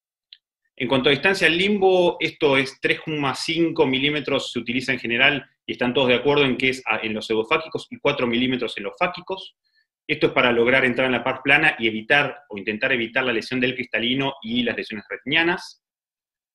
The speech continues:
En cuanto a dónde punzar, en realidad cualquier hora del reloj es válida y se puede punzar.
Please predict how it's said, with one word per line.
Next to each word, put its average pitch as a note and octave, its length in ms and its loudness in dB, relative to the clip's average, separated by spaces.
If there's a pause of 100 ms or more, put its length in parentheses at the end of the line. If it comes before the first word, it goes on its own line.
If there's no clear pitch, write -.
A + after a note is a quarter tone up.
(580)
En C3+ 100 0
cuanto C#3 280 4
a E3+ 80 8
dónde F#3 180 2
punzar, D3+ 320 0
en F#3 60 2
realidad C#3+ 260 2
cualquier D3+ 360 2
hora D#3+ 120 4
del C#3+ 80 4
reloj C3+ 380 2
es A2+ 100 -8
válida D#3+ 480 2
y - 40 -20
se - 120 -16
puede C3 160 -2
punzar. B2+ 460 -4